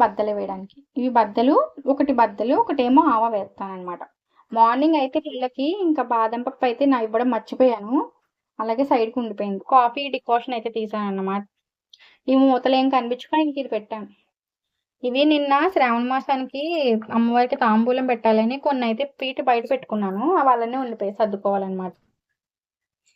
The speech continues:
ఇంక ఇది ప్రాసెస్, ప్రాసెస్ అయితే స్టార్ట్ చేస్తాను. ఫస్ట్ పప్పు అయితే వే-, పెట్టేస్తే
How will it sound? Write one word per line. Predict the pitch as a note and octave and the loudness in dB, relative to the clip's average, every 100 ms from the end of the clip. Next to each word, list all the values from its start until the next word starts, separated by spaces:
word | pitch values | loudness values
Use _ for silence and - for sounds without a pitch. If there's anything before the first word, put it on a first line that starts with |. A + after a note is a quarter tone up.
| _ C4 | _ -2
ఇంక | B3+ B3 | 0 0
ఇది | A#3+ C4+ | 0 -2
ప్రాసెస్, | - G#3+ G#3 B3 A3+ D#4 B4 - | 0 0 -2 -4 0 0 -2 -2
ప్రాసెస్ | B3+ A3+ B3+ C#4+ | 2 2 4 2
అయితే | C4 C#4+ | 2 -2
స్టార్ట్ | - A#3+ A3 | 0 -2 -2
చేస్తాను. | B3+ B3 C4+ | -8 -8 -10
ఫస్ట్ | _ - C#4 | _ -18 -12
పప్పు | B3 - | -10 -6
అయితే | C4 C4+ D4 D#4+ C#4+ B3 | -8 -6 -6 -6 -8 -8
వే-, | A#3 A#3 - | -10 -8 -6
పెట్టేస్తే | A3+ B3 B3 | -2 -2 0